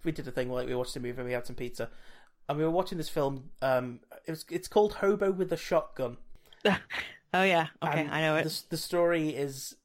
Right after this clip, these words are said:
Speaker 1: also all of the title. Um, he's, you know, it's, it's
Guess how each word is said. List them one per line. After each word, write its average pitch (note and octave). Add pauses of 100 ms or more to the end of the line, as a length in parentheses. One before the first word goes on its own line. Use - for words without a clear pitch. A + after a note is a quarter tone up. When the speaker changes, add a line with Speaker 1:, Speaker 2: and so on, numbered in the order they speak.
Speaker 1:
also C3+
all C3+
of C3+
the C3
title. - (440)
Um, C3+
he's, F#3 (120)
you E3+
know, D3
it's, C3+
it's -